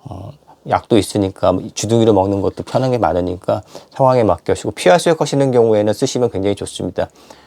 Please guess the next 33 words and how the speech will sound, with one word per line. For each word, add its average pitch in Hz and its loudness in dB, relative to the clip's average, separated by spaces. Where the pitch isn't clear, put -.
어, 101 -10
준비물이 147 6
똑같고 123 0
이거 107 2
하나만 117 0
더 104 -8
타면 107 -2
되는 92 -6
거라서, 92 -6
하고, 107 0
어, - -10
집에서 120 4
방구석에서 110 2
백신 110 -4
놓으시는 101 -4
분들도 92 -6
똑같이 - -2
피하로 123 4
하니까 95 0
하고요. 101 -4
타우린 147 4
F인데, 104 2
타우린은 127 -2
항상 127 0
우리 95 -4
세상의 123 2
모든 101 0
고양이가 95 2
가장 110 -6
좋아하는 98 2
보조제 92 0
중에 92 -6
하나고요. 92 -2